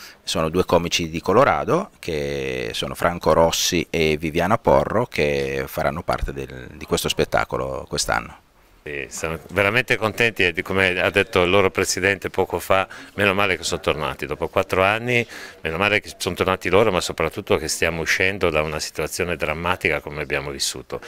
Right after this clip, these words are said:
Speaker 2: che ha reso difficile anche la, la vita e l'attività della Lilt, e questo è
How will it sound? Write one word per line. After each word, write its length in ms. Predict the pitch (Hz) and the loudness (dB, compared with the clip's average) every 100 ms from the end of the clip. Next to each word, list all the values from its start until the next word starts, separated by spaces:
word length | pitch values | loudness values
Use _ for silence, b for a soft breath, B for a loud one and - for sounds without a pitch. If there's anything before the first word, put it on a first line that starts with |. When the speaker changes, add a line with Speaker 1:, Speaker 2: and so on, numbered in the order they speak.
| B - | B -4
Speaker 2:
che 100 | 87 | 0
ha 60 | |
reso 220 | 85 82 87 | 0 0 -2
difficile 500 | 80 - 101 - 90 | -4 -4 -2 0 0
anche 240 | 92 90 | 0 0
la, 320 | 85 76 71 B B B B | 2 2 -2 B B B B
la 100 | 85 | -2
vita 260 | 92 135 107 | 0 0 0
e 40 | |
l'attività 480 | 92 - 78 80 85 | -2 -2 -4 -2 -2
della 240 | 78 80 | 2 2
Lilt, 340 | 82 85 71 - | 4 2 0 -4
e 80 | 65 | -2
questo 260 | 76 - | -2 -2
è 140 | 73 | -4